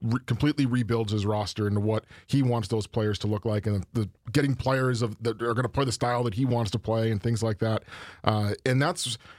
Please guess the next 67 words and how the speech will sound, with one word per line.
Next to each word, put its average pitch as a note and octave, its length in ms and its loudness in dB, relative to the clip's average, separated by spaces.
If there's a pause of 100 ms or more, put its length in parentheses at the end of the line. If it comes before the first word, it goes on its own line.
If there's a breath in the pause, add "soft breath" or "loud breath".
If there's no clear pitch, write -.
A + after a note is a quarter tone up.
(240 loud breath)
seems A3 260 2
to G3+ 80 2
be E3 120 4
where D3 200 4
they C3+ 120 2
did, B2+ 440 0
you C#3 100 -2
know, B2+ 60 2
most C3 320 2
of C#3+ 40 2
the C3 60 2
work B2 240 0
last A#2 260 -2
year A#2 80 2
was G#2 160 0
with G#2 100 -2
recruiting, G2+ 360 -2
obviously, F2+ 400 0
and F2 100 2
getting A2 260 0
all G2 120 0
these, G2 340 0
these G2+ 200 0
guys G2+ 320 0
to, F#2 240 -4 (100)
to G2 180 -2 (320)
come B2 200 2
to A2 60 0
the G2+ 80 -2
school. F2 400 -4
And, E2+ 140 -4 (360 loud breath)
uh, F#2+ 220 -4 (120)
I A#2 80 -2
think C#3 160 -2
you C3+ 80 -2
see D#3+ 160 -2
it C3 80 -2
now C3+ 220 -2
where, A2+ 100 -2
I - 20 -2
mean, A2+ 260 -2 (400 loud breath)
of C3+ 160 0
those D3 200 2
sixteen C3 400 -2
freshmen, A#2+ 380 -2
there's B2 360 -2 (460)
probably A2+ 200 0
fourteen A#2+ 520 -4
of D3+ 80 0
them G#2 120 0
that G2+ 100 -2
are G#2 80 0
in G#2+ 60 -2
the G2+ 80 -2
lineup A2+ 360 -2 (140)
every A2+ 400 -2
single A2 340 0
night, A#2+ 280 -2
sometimes C#3+ 340 -2
more. C3 260 0
Sometimes C3+ 380 0
it's A#2 100 -2
gonna B2+ 140 2
be A#2+ 80 2
all D3 200 2
of - 120 -4
them. G#2+ 180 -2